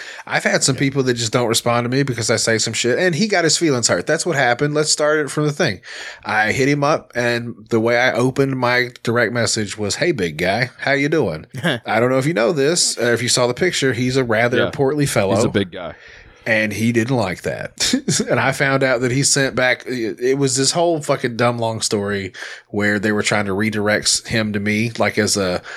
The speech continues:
Speaker 1: "Hey, you need guests, you like comics, say fucking talk to him." But he was trying to get on their shit because they had, like, a hundred thousand followers on Twitter. But what he didn't understand is I didn't mean anything,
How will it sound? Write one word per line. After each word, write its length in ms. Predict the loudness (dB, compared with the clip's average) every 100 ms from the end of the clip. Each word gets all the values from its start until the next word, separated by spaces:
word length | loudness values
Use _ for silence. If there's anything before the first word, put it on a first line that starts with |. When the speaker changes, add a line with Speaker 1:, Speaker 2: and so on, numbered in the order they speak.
| -6 0
Speaker 1:
"Hey, 140 | 2
you 220 | 2 0
need 260 | 0 0 0
guests, 460 | 0 2 2 0 0
you 120 | 2
like 200 | 2 0
comics, 460 | -2 -2 -2 -2
say 140 | 0 0
fucking 360 | 0 -2 -2
talk 220 | -2 -2 -2
to 100 | -4
him." 100 | -2
But 140 | -2
he 120 | 0
was 160 | 0 0
trying 320 | -2 -2 -2
to 80 | -6
get 380 | -4 -2 -2 -6 -20 -20 -20 -20 -16 -4
on 220 | -2 0
their 200 | 2 2
shit 380 | 2 2 2 0
because 480 | -2 0 0 0 -4 -6
they 100 | 0
had, 160 | 2 2
like, 140 | 2
a 60 | 2
hundred 260 | 2 2 2
thousand 340 | 2 0 -2
followers 480 | 0 0 0 0 -2
on 160 | -4
Twitter. 300 | -2 0 2
But 100 | 2
what 140 | 2 2
he 80 | 2
didn't 160 | 0
understand 500 | -2 -2 0 0 0
is 100 | 0
I 60 | -2
didn't 220 | -2 -2
mean 180 | 0 0
anything, 560 | 0 0 -2 -2 -6